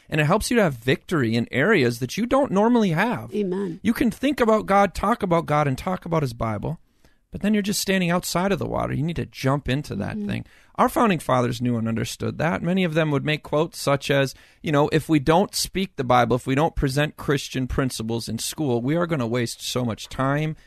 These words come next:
Speaker 1: pains, and resources punishing crime and lawlessness when we could just do the latter." We could prevent these things by inserting God's Word into our life and into our culture. I think that's important. It's the way that we train our children. We homeschool our children,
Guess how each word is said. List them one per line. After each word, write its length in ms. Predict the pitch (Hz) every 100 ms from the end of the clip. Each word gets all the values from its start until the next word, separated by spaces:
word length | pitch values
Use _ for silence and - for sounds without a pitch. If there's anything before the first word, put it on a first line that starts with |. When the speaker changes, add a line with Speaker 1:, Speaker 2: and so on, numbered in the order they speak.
| _ -
Speaker 1:
pains, 460 | 143 143 147 156
and 320 | - 120 117
resources 600 | 131 151 - 107 - -
punishing 540 | - - 135 135 120 117
crime 560 | - 131 135 131 123
and 180 | 110 120
lawlessness 800 | 117 127 139 113 110 - 113 - _ _ _ _
when 200 | 214 214
we 100 | 208
could 220 | - 175
just 420 | 127 165 202 - 143
do 160 | 180
the 140 | 165 160
latter." 400 | 175 226 - -
We 100 | 160
could 220 | 170 165 -
prevent 420 | 143 123 147 208 -
these 280 | 120 - -
things 360 | 113 143 151
by 220 | - 139 -
inserting 640 | 143 - - 190 254 135
God's 360 | 113 110 117 -
Word 180 | 113 104
into 260 | 113 -
our 120 | 113
life 320 | 101 95 123 -
and 100 | 104
into 240 | 107 107
our 120 | 104
culture. 480 | - 156 180 - 101 - _ - _ -
I 160 | 160
think 180 | 180 165
that's 180 | 143 127
important. 380 | 120 - 147 226
It's 80 | -
the 80 |
way 160 | 120 135
that 140 | 123
we 100 | 135
train 300 | 151 - 143
our 160 | 117 131
children. 380 | - 117 143 123
We 100 | 131
homeschool 420 | 131 151 - 113
our 120 | 110
children, 420 | - 110 110 139